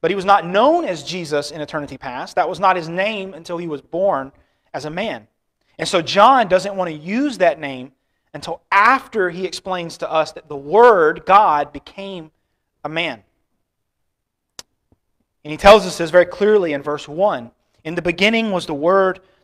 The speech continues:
the Word was with God, and the Word was God." And now this morning we're gonna look at one verse. If you would stand with me while we read it, First John one, or John chapter one, verse fourteen.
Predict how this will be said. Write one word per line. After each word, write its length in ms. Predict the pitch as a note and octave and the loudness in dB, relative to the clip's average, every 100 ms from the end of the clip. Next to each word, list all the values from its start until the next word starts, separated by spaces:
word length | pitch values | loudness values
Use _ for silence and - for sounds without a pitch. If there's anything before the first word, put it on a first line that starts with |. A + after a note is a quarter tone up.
| - | -8
the 80 | |
Word 240 | D3 F#3 F#3+ | 4 4 4
was 180 | E3 C#3 | 0 0
with 340 | D#3+ A3+ - | 0 0 0
God, 380 | G#3 F#3 F3 E3+ | 2 4 4 0
and 160 | D#3+ D#3 | -6 -6
the 80 | |
Word 440 | C#3+ D#3 F3+ E3 D#3 _ _ _ _ | -4 0 0 0 -4 _ _ _ _
was 380 | C#3+ D#3+ F#3 F3+ | 0 4 4 2
God." 320 | D3+ B2+ A#2 | -2 -4 -4
And 80 | B2 | -6
now 100 | D3 | -4
this 160 | D#3 F#3+ | -4 0
morning 340 | G#3 B3+ G3 | 4 4 2
we're 100 | F3+ | -2
gonna 120 | F#3 | -2
look 200 | F3 E3+ | -2 -4
at 100 | D3+ | -6
one 240 | C#3+ G#3 A#3+ | -6 -6 -2
verse. 400 | D#3 D#3 - - _ _ - | -2 -2 -6 -18 _ _ -16
If 100 | D#3+ | -8
you 80 | |
would 140 | F3 F3+ | -6 -4
stand 280 | - F3+ F3 | -4 -4 -6
with 140 | E3+ | -10
me 80 | F3 | -4
while 180 | E3 D#3 | -2 0
we 100 | D3 | -2
read 200 | D#3 F3 | -6 -6
it, 180 | D#3+ - _ _ _ | -8 -10 _ _ _
First 260 | - F#3+ - | 0 0 2
John 340 | G3 F3 E3 | 2 2 -2
one, 160 | F3+ - | -8 -2
or 220 | D#3+ C#3+ | 0 0
John 480 | C#3+ F3+ G#3+ G3 E3 | 0 4 6 6 4
chapter 260 | F3 F3+ F3+ | 2 0 2
one, 220 | E3 D#3 | -2 -2
verse 200 | C#3+ C#3 | -4 -6
fourteen. 460 | - D3 - E3 | -8 -10 -10 -14